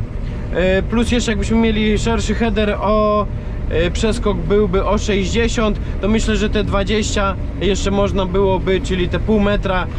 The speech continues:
więcej z jednej i z drugiej strony, e, poświęcić właśnie na rozrzucenie. O, tu widać właśnie dokładnie, jak,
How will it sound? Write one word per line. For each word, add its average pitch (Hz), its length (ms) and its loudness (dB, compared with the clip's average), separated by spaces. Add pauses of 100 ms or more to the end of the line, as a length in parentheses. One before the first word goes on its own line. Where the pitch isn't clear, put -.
(200)
więcej 190 460 2
z 165 60 -2
jednej 185 340 0
i 180 60 0
z - 40 -2
drugiej 170 320 0
strony, 180 440 2 (1080)
e, 151 760 0 (680)
poświęcić 196 480 0
właśnie 202 260 0
na 190 120 0
rozrzucenie. 165 500 0
O, 135 140 2
tu 196 160 0
widać 156 360 0
właśnie 165 380 0 (300)
dokładnie, 135 420 0
jak, 135 180 0